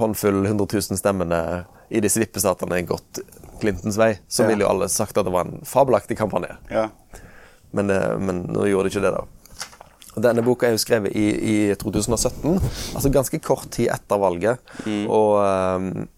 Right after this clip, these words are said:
Speaker 1: så det er lite av det som har preget Trump-perioden i han. Altså det er ingenting snakk om på en måte Facebook-annonsene til republikanerne, eller, eh,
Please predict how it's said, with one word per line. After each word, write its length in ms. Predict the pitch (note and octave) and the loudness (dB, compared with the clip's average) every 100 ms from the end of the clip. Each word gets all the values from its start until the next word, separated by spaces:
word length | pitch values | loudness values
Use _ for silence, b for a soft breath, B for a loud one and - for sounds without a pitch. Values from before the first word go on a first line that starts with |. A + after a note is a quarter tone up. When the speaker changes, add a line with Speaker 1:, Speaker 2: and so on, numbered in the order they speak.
| _ _ _ - | _ _ _ -4
Speaker 1:
så 160 | - | 2
det 120 | A#2+ A#2+ | 4 6
er 120 | B2+ | 6
lite 340 | C3+ D3 - | 6 2 0
av 140 | G#2+ A#2 | 0 2
det 120 | C3 | 2
som 100 | B2 | 2
har 200 | A2 A2+ G2 | -2 -2 -4
preget 760 | - - C3 B2 G2+ G2 - G2 | -10 0 2 4 4 2 2 -2
Trump-perioden 1080 | - A#2 - - - C3+ C#3 A#2+ G2+ F#2 G2 _ _ _ _ - | 0 -2 -4 -14 -2 2 4 2 0 -4 -8 _ _ _ _ -2
i 140 | A2 | 0
han. 180 | F#2 F2 - b b | 0 -2 -8 b b
Altså 140 | b B2 | b 2
det 140 | B2+ | 2
er 60 | - | 2
ingenting 260 | C3+ B2 C#3 | 0 0 0
snakk 280 | - B2 A2+ | -2 -2 0
om 160 | G#2 - B B | -2 -4 B B
på 60 | B2 | -2
en 40 | |
måte 280 | A2 G#2 F2+ | 0 2 0
Facebook-annonsene 1200 | - A#2 A#2+ - B2 - - A2+ A2+ A#2 A2 A2+ | 2 0 0 -2 -4 -2 0 0 2 0 -2 -2
til 100 | G#2 | 2
republikanerne, 800 | G#2+ G#2 G#2+ - G#2 G#2 G2 G#2 - | 0 0 -2 0 0 0 0 0 0
eller, 360 | G2 F2+ F#2+ | 0 2 2
eh, 140 | F#2 | 2